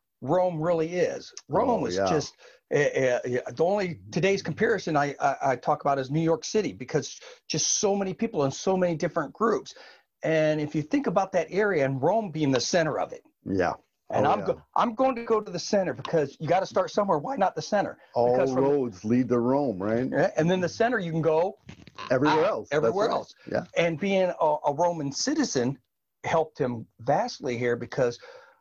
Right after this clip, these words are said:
Speaker 1: uh, he was able to travel freely.
Speaker 2: Mm-hmm. Mm-hmm.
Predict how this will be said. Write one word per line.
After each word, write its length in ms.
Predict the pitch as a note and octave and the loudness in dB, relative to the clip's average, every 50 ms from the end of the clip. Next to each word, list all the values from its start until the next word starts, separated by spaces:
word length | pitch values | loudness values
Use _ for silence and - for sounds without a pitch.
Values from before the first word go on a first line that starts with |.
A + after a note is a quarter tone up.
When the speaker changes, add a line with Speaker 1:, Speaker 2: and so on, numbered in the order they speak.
| _ _ _ - | _ _ _ -2
Speaker 1:
uh, 240 | - D3+ C#3+ C3+ - - C4+ - - _ _ _ _ _ _ _ _ _ _ _ _ _ _ _ _ | 0 2 2 2 0 -4 -8 -16 -20 _ _ _ _ _ _ _ _ _ _ _ _ _ _ _ _
he 180 | - - B3+ C#4 | -2 -2 -2 0
was 160 | - A#3+ A#3 - | 0 -2 -2 -2
able 200 | G#3+ A3+ G#3+ F#3+ | -2 -2 -2 -2
to 80 | E3 | -2
travel 380 | - - - A3 A3+ A#3 G#3+ D#3 | -4 -2 0 0 0 0 -2 -4
freely. 520 | - - - C4 D#4+ E4 D#4+ - - - _ _ _ _ - | -4 -2 0 0 0 0 -2 -6 -10 -16 _ _ _ _ -2
Speaker 2:
Mm-hmm. 260 | A2+ A2+ F#2 A2+ A#2 G#2+ - _ _ _ _ - | -2 -2 0 0 -2 -2 -4 _ _ _ _ -4
Mm-hmm. 280 | G#2 G#2 G2+ A2 A2 | -4 -2 0 0 -2